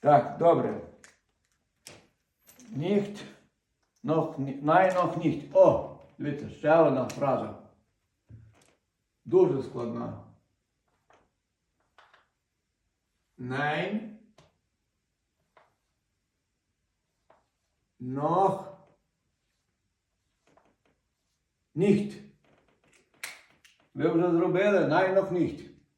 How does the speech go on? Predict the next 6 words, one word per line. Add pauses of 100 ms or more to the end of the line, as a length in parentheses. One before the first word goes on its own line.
(200)
Haben
Sie (500)
gemacht? (160)
Nein,
noch
nicht.